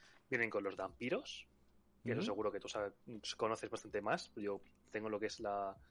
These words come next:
Speaker 2: Sí.
Speaker 1: la teoría de lo que es un vampiro. <laughs>
Speaker 2: Y, a, a ver, técnicamente, eh, tirando un poco por, eh, por vampiro, ¿vale? O sea, tirando un poco por, eh, terminología vampírica, es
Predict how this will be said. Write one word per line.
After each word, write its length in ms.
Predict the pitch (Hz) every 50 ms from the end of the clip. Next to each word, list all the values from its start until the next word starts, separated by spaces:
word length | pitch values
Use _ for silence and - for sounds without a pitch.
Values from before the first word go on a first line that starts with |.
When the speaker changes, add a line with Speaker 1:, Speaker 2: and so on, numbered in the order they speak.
| - - - - -
Speaker 2:
Sí. 200 | - - - 185
Speaker 1:
la 100 | - 180
teoría 320 | 156 117 104 107 120 151
de 60 | 147 120
lo 60 | 107
que 80 | 110
es 80 | 107 -
un 140 | 117 117 113
vampiro. 500 | 110 104 101 101 - 110 107 110 151 185
<laughs> 440 | - - - - - 147 135 - _
Speaker 2:
Y, 260 | - 160 160 160 160 156
a, 420 | 135 123 151 151 156 156 156 151
a 40 | 170
ver, 180 | 202 190 -
técnicamente, 1400 | - 190 185 233 302 311 277 233 226 240 247 247 247 - 254 262 277 269 - 196 202 196 190 185 180 170 165 160 156
eh, 60 | 151 143
tirando 320 | - 151 170 190 214 233 285
un 120 | 269 269
poco 400 | - 202 185 190 - 196 180 190
por, 560 | - 170 160 156 151 147 143 143 139 135 135 135
eh, 1000 | - 151 143 143 139 139 135 135 135 131 127 123 123 120 117 117 117 117 113 113 -
por 220 | 131 127 123 127 - - - - - - _ -
vampiro, 520 | 131 123 117 110 120 123 151 190 - - - - -
¿vale? 200 | 107 139 190 294
O 100 | 170 120
sea, 140 | 131 110
tirando 280 | - 107 107 117 143 165
un 40 | 160
poco 300 | 170 147 143 135 127 113
por, 240 | 113 120 113 110 - - - - - - - - -
eh, 400 | - 143 135 131 131 127 123 -
terminología 600 | - 135 135 135 131 135 135 131 127 131 135 131
vampírica, 500 | 127 120 107 - 120 123 143 147 185 185 - - - - - - -
es 420 | - 185 240 262 247 - 240 233